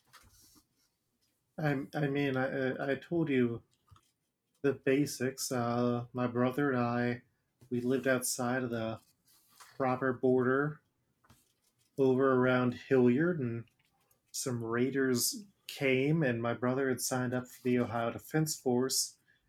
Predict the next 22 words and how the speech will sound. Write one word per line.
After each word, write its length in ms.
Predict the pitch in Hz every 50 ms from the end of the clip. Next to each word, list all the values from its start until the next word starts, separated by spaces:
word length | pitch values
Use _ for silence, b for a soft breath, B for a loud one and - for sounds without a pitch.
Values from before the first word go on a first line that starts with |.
| b _ -
and 540 | 123 120 120 117 117 113 113 113 113 110 110 - _ _ _ _ _ _ -
he 120 | 147 135
paid 340 | 123 - - 135 139 143 131
the 80 | 143
money 260 | 135 127 127 127 135 127
that 220 | 120 131 127 -
they 100 | 143 135
needed 380 | 127 127 123 123 123 139 147 135
to 220 | 135 120 117 113 - - _ _
send 300 | - - - 131 123 117
him 100 | 120 113
through 220 | - - 123 113
training 520 | - - - 131 131 135 139 147 160 160 151
and 100 | 131 113
to 140 | 113 113 104
get 200 | 104 113 113 -
his 180 | 120 107 -
equipment. 580 | 127 - _ - 139 139 131 135 147 151 156 151 - _ _ _ _ _ _ _ _ _ _ _ _ _ _ _ -
And 440 | 127 113 113 117 117 113 107 104 101 _
basically, 840 | 127 135 147 151 151 - 156 151 - - 123 120 117 113 110 107 - _ _ _ _ _ _ _ _ _ _ _ _ _ - 175 131 117 _ _ _ _ _ _ _ _ _ _ _ _ -
they 400 | 127 123 120 131 131 147 151 151
expected 580 | 143 - - - - - 135 - - - 113